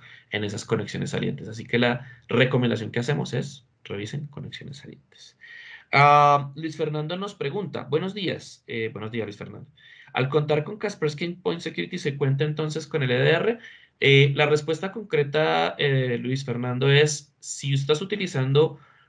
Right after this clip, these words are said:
Eh, el producto Kaspersky Endpoint Security once punto seis, eh, si estás utilizando Kaspersky Security for Windows Server once punto uno,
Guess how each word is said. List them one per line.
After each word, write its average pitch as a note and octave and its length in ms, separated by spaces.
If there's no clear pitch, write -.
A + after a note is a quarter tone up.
Eh, B2+ 540
el C3 180
producto B2+ 420
Kaspersky C#3 500
Endpoint C#3+ 260
Security D3+ 580
once D3 420
punto D3+ 540
seis, B2 640
eh, A#2 380
si - 120
estás C3+ 180
utilizando C#3 480
Kaspersky B2+ 480
Security C3+ 380
for C3 200
Windows A2 380
Server B2 400
once C3+ 380
punto B2+ 600
uno, A2 400